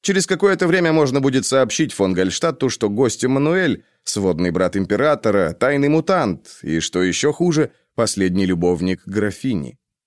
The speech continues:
Тот факт, что к истине эти события не имеют никакого отношения, несущественен. Существенным было то, что когда фон Гальштадт похитит князя и подвергнет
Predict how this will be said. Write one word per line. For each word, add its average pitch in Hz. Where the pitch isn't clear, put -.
Тот 196
факт, 233
что 180
к -
истине 160
эти 147
события 147
не 143
имеют 143
никакого 147
отношения, 151
несущественен. 87
Существенным 156
было 147
то, 135
что 135
когда 127
фон 120
Гальштадт 117
похитит 117
князя 120
и 117
подвергнет 117